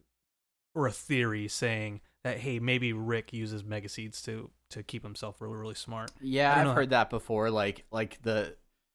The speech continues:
Speaker 2: the theory that his flask isn't, isn't actually booze, but it's,
Speaker 1: Yeah.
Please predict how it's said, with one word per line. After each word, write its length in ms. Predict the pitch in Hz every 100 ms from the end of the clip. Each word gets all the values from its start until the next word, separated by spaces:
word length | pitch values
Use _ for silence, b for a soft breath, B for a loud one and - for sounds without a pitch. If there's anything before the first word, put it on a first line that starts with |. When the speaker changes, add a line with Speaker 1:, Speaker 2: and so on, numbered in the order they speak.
| _ _
Speaker 2:
the 100 | 117
theory 400 | 120 131 120 113
that 240 | 110 110 -
his 220 | 117 107
flask 560 | - 107 101 104 - 107
isn't, 260 | 101 95 -
isn't 180 | 98 98
actually 360 | 95 - 92
booze, 680 | 87 90 92 95 98 95 90
but 180 | 95 90
it's, 260 | 85 - -
Speaker 1:
Yeah. 280 | 120 95